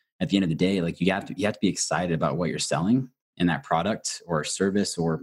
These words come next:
whatever it is. Like, you have to be passionate about it. Otherwise, you're just gonna hate it because it's gonna consume everything you do. So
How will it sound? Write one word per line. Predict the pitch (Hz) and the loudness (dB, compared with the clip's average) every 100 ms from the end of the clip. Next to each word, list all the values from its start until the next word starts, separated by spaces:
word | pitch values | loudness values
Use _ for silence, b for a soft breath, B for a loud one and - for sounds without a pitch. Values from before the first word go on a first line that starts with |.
| 76 | -4
whatever | 98 101 90 | 0 2 2
it | 95 | 0
is. | 92 87 | -2 -2
Like, | 82 | -6
you | - | -4
have | - 92 | -2 -2
to | - | -2
be | 82 | -6
passionate | - 85 80 - 82 | -2 0 0 0 0
about | 78 78 | 2 0
it. | 73 | 0
Otherwise, | 80 85 78 | 0 0 -2
you're | 82 82 | -2 -4
just | - | -2
gonna | 73 | -4
hate | - 82 101 | -2 2 2
it | 76 | 0
because | - 82 78 - - b b _ | -6 -4 -2 -4 -10 b b _
it's | - - | -6 4
gonna | 92 | 4
consume | 82 80 - 87 85 | 4 0 2 2 2
everything | 78 71 78 | 0 -2 -4
you | 76 | -2
do. | 71 71 69 | -2 -2 -2
So | - 78 78 | 0 0 0